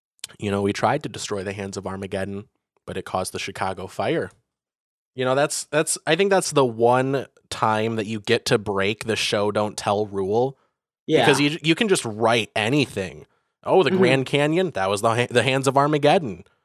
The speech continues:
Speaker 2: Mm-hmm.
Speaker 1: You know, the, you know, we,
Speaker 2: Oh, the st-,
Speaker 1: we
Speaker 2: the
Speaker 1: tried to
Speaker 2: oh eight
Speaker 1: destroy
Speaker 2: stock
Speaker 1: the
Speaker 2: market
Speaker 1: hands of
Speaker 2: crash?
Speaker 1: Armageddon. What, what's that?
Speaker 2: <laughs> The oh eight stock market crash? Oh, Armageddon.
Speaker 1: <laughs> Yeah, "We tried to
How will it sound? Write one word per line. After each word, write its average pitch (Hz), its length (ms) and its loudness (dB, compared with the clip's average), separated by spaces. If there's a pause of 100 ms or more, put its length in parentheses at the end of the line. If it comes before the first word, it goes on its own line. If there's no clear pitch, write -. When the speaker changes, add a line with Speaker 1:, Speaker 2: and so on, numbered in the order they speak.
Speaker 2:
Mm-hmm. 175 560 -2
Speaker 1:
You 113 60 0
know, 120 180 0
the, 107 200 -2 (680)
you 120 100 -4
know, 123 100 2
we, 123 260 0
Speaker 2:
Oh, 233 140 2
the 220 100 0
st-, 214 280 -6
Speaker 1:
we 233 100 6
Speaker 2:
the 214 40 4
Speaker 1:
tried 165 200 4
to 220 60 4
Speaker 2:
oh - 20 6
eight 190 60 4
Speaker 1:
destroy 147 200 2 (140)
Speaker 2:
stock - 20 6
Speaker 1:
the 139 60 6
Speaker 2:
market 233 140 4
Speaker 1:
hands 143 140 2
of 131 80 6
Speaker 2:
crash? 127 120 8
Speaker 1:
Armageddon. 120 680 2 (420)
What, 123 180 -2
what's 123 160 2
that? 139 240 -2
Speaker 2:
<laughs> - 60 -20 (500)
The 185 240 4
oh 190 160 2
eight 202 160 2
stock 202 300 -2
market 220 280 -2
crash? 240 380 0
Oh, 202 400 2
Armageddon. 208 760 0 (380)
Speaker 1:
<laughs> - 320 -14
Yeah, 147 160 2 (180)
"We 131 80 0
tried 139 280 0
to 143 60 -8